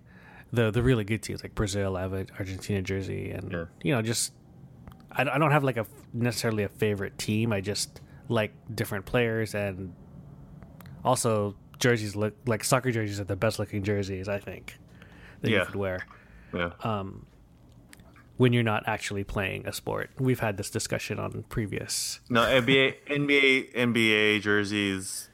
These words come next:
Speaker 2: worn, especially to not play.
Speaker 1: <laughs>
Speaker 2: Best idea. Shout out to Tess. I'm wearing a Curry
Speaker 1: <laughs>
Speaker 2: jersey right now as we're recording. <laughs>
Speaker 1: Um,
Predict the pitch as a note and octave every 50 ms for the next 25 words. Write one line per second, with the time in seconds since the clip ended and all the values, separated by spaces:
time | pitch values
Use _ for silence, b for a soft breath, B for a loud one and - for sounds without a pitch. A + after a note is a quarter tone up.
0 | - - - - G2 G2 G2 G2 G2 G2 G2 G2 F#2+ G2 G2 F2+ - - - G#2
1 | - - G2 - - - G2+ F#2+ - - G2 F#2 F2+ F2+ F#2 - - - - B2
2 | B2 B2 B2 B2 C3 B2+ A#2+ - _ _ _ _ - B2+ - - - - - -
3 | - - - - F#3+ - - - - - - A2 G#2+ G#2 - - - G#2+ G#2+ G2+
4 | G#2 G#2 G2+ G2 F#2+ F#2+ F#2+ G2 G2 F#2+ F#2+ - - - G2+ F2 E2+ E2+ F2 E2
5 | E2+ D#2+ - - - G2 - - F#2+ F#2 F#2+ - - - - - - B B B
6 | B B A2 G#2 G2+ G2 G2+ G2 G2+ G2+ G2+ G2+ G2 - - B2 A2+ A2+ A#2 C3
7 | - G#2+ G#2 G#2 F#2+ G2 G2+ G2 G2 F#2+ F#2 F#2 F#2+ F#2 G2 G2 G2+ G2 F#2+ G#2
8 | G2+ G2+ G#2 G2+ G2+ G#2+ - - - D#3+ E3 - - F3 F#3 - - - G#3+ -
9 | - - - - D#3 - - - - - D#3+ D#3 - - C#3+ - - - - -
10 | _ _ _ - - - - B B B B B B B B B B - - G#2
11 | G2+ G2 G2 G2 F#2 F#2+ G2 -